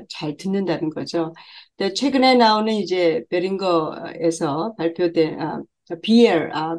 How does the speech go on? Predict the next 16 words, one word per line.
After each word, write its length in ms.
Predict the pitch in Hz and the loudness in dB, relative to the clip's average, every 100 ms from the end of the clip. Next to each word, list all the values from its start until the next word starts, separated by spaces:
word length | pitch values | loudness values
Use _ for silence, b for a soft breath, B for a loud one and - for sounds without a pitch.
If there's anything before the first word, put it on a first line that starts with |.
| 170 | -8
비오, 420 | 190 185 180 185 165 | -4 2 2 2 -2
아, 200 | 156 165 | -4 -2
일 360 | 196 190 190 | -2 -2 -4
디 200 | - 180 | -6 0
원 380 | 175 190 175 147 | 2 4 2 2
일공일 540 | 170 190 196 196 170 156 | 0 -2 0 2 2 2
스터디에서도 840 | - 247 233 180 - 156 214 269 B B B | -2 -2 0 0 0 -2 -2 -4 B B B
상당히 440 | 262 247 240 233 | -4 0 2 2
좋은 280 | 208 180 180 | 2 2 4
데이터들이 580 | 170 156 165 156 165 180 | 2 0 -2 -6 -2 -2
나와서 600 | 151 143 143 - 170 165 B B B B | 0 -2 -4 -4 -4 -6 B B B B
이러한, 500 | 175 196 196 196 202 196 B _ | 0 4 4 2 0 -8 B _
아, 400 | 156 165 160 165 165 | -4 0 0 0 0
그, 360 | 165 160 156 156 _ _ _ _ _ _ - _ - - | 0 2 0 -2 _ _ _ _ _ _ -20 _ -20 -14
그 120 | 190 | -6
에이디씨가 920 | 170 196 208 240 - 220 175 170 180 | -2 0 2 2 2 0 2 2 0